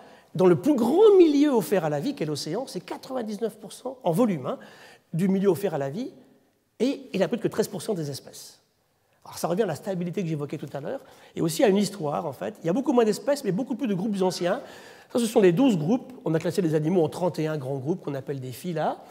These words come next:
Eh bien, douze d'entre eux n'ont jamais été capables de, capables de quitter l'océan. Tout est apparu dans l'océan. Il n'y a pas de groupe apparu sur les continents. Certains ont été capables d'en sortir, cela jamais. Alors, je prends les échinodermes,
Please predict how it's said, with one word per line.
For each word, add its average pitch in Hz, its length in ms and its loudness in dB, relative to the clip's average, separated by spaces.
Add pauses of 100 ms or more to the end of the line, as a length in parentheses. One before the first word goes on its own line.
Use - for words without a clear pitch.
(240)
Eh 170 80 -4
bien, 147 160 0
douze 247 220 2
d'entre 165 320 -2
eux 214 160 -4 (240)
n'ont 147 100 0
jamais 202 300 0
été 190 160 -6
capables 165 300 -6
de, 156 80 -8 (220)
capables 165 300 -4
de 160 80 -4
quitter 147 260 -10
l'océan. 139 340 -16 (840)
Tout 403 180 4
est 320 40 8
apparu 254 280 2
dans 214 120 0
l'océan. 160 320 -4
Il - 20 -6
n'y 127 60 -4
a 127 40 -6
pas 240 140 -8
de 196 60 -6
groupe 208 160 -4
apparu 160 260 -6
sur - 140 -14
les 135 80 -16
continents. - 400 -20 (160)
Certains 190 240 -2
ont 160 80 0
été 139 100 -8
capables 294 320 -6
d'en 302 80 -4
sortir, 285 500 -8 (460)
cela 196 260 0
jamais. 170 340 2
Alors, 139 180 -4
je 135 80 -6
prends 170 160 -6
les 147 180 -4
échinodermes, 160 600 -6